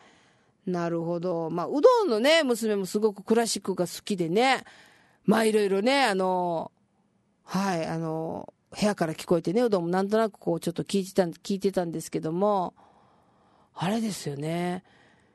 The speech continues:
そっか、ロンドンもクラシックなんだ。私ね、なんかもう、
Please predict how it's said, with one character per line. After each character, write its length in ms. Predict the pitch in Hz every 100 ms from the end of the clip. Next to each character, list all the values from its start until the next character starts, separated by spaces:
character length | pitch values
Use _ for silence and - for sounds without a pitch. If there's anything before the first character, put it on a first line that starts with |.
| _ _ _ _ _ _ _ _ _ _ _ _ -
そ 220 | - 190
っ 100 | 190
か、 160 | - 180
ロ 160 | 233
ン 100 | 349
ド 140 | 277 254
ン 100 | 202
も 120 | 175
ク 120 | -
ラ 100 | 226
シ 140 | - -
ッ 20 |
ク 120 | 240
な 100 | 196
ん 20 |
だ。 60 | 170
私 240 | 190 226
ね、 80 | 233
な 120 | 269
ん 20 |
か 80 | 254
も 100 |
う、 40 | 220